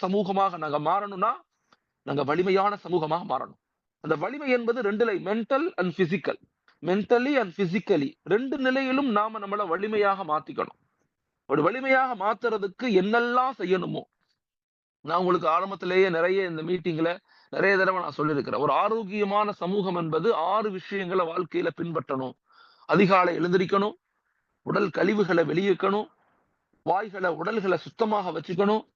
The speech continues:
நல்ல உணவுகளை சாப்பிடணும், உடற்பயிற்சி செய்யணும், இரவு நேரம் பத்து மணிக்குள்ள தூங்கணும். இந்த ஆறு விஷயங்களை செய்யும் போது மனிதன்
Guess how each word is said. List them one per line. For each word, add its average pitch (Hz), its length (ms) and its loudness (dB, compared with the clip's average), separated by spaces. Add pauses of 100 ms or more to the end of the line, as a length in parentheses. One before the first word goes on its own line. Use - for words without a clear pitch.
(380)
நல்ல 214 340 0
உணவுகளை 180 480 0
சாப்பிடணும், 202 640 -2
உடற்பயிற்சி 190 560 0
செய்யணும், 214 500 0
இரவு 196 300 2
நேரம் 180 340 -6
பத்து 156 180 -6
மணிக்குள்ள 170 460 0
தூங்கணும். 175 380 -4 (500)
இந்த 160 80 2 (140)
ஆறு 262 200 -4
விஷயங்களை 220 540 4
செய்யும் 190 400 2
போது 175 220 2 (440)
மனிதன் 190 420 0